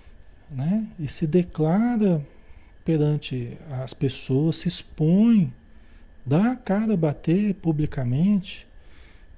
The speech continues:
mesmo que seja na família ou que seja uma instituição, mas todo aquele que se declara por mim diante dos homens, também eu me declarei,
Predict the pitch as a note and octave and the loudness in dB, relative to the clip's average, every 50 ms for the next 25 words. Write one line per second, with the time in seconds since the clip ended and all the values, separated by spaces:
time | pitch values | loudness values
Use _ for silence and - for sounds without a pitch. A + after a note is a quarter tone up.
0 | - - - C#3 D3+ D3 D#3+ D#3 - - - - D#3 D3 D3 C#3+ C#3+ C3 B2 B2 | -10 -4 -2 0 0 0 0 -2 -4 -4 0 2 2 4 4 2 0 0 0 0
1 | B2 B2 - - B2 A2+ A#2 B2+ D3+ F3 G3+ G#3 F#3 D3+ C3 A#2 A#2 B2 B2+ B2+ | 0 -2 -2 -2 -2 0 0 2 2 4 4 4 4 2 2 0 -2 -4 -6 -8
2 | B2 - - - - C3+ C3 B2 C3+ B2+ A#2+ A#2+ B2+ B2+ - - - - - C#3+ | -8 -10 -10 -6 -4 -2 -2 -2 -4 -6 -8 -8 -10 -12 -16 -20 -18 -10 -6 -2
3 | C3 C3 C3 - - B2+ B2 - A#2+ A#2 - - - D3+ E3 F#3+ F#3+ D#3+ C#3 C3+ | -2 -2 -2 -4 -6 -6 -6 -4 -4 -6 -6 -4 -2 0 0 2 2 2 0 -2
4 | C#3 - - - - - - - - - - - A3+ G3+ A#3 G3+ - A3+ G#3+ G#3+ | -4 -8 -14 -16 -16 -16 -16 -16 -18 -18 -14 -8 -4 -2 -2 0 2 2 2 2
5 | G#3 - - - G#3+ F3+ G#3 G3+ G3 - - F3+ F3+ G3+ A#3+ C4+ C#4+ C4+ B3 G#3 | 0 -2 -2 -2 2 4 4 4 2 2 2 4 4 6 4 4 2 2 0 0
6 | - - F3+ D#3+ D3 D3 D#3+ F3+ F3 C3 C3+ C#3+ E3 F3 - D#3 C3 B2 A#2+ B2 | 2 2 2 4 4 6 6 4 4 4 2 0 0 0 -2 -2 -4 -2 -2 -2
7 | C3+ D3 F3 G#3 G#3 F3+ - - - - - F#3 F3+ F3 E3 D#3 F#3+ A#3 C4+ C4+ | 0 0 2 2 2 2 0 -4 -8 -2 2 4 6 6 6 6 4 4 4 4
8 | A3+ F3 F3 G#3 B3+ C4+ C4+ B3 A3 F#3+ D#3+ C#3+ D#3+ D#3+ - - D3+ C#3 C3+ B2+ | 4 6 6 4 4 2 2 2 2 2 2 2 0 0 0 -2 -2 -2 0 2
9 | C3 D3 D#3 | 2 0 0